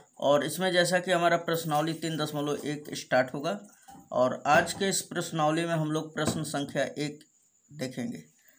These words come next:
तो आइए सबसे पहले तो हम लोग समझ लेते हैं, ये जो ग्राफ होता है ना, ये चैप्टर जो है ये एक्सरसाइज ग्राफ से रिलेटेड है और ग्राफ पक्का आपका पाँच नंबर से देता है, है ना।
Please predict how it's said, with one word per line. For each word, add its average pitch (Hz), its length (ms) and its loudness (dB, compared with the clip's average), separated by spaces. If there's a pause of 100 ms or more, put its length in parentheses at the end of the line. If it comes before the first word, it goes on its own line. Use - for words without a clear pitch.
(160)
तो 139 80 2
आइए 175 240 6
सबसे 190 300 -2
पहले 175 400 4 (460)
तो 160 80 2
हम 147 220 0
लोग 175 120 -2
समझ 165 260 0
लेते 160 300 -2
हैं, 139 240 -4 (380)
ये 160 80 0
जो 165 140 -2
ग्राफ 160 460 6
होता 165 240 4
है 160 80 2
ना, 127 360 -2 (540)
ये 151 100 -2
चैप्टर 165 400 -2
जो 180 140 2
है 170 420 6
ये 170 200 2
एक्सरसाइज 165 580 0
ग्राफ 156 300 6
से 170 100 0
रिलेटेड 151 460 -2
है 170 200 0
और 139 360 -2
ग्राफ 160 380 6
पक्का 160 280 4
आपका 151 220 2
पाँच 143 300 -2
नंबर 131 240 -2
से 131 140 -6
देता 117 260 -6
है, 113 100 -2
है 131 60 -4
ना। 175 180 -4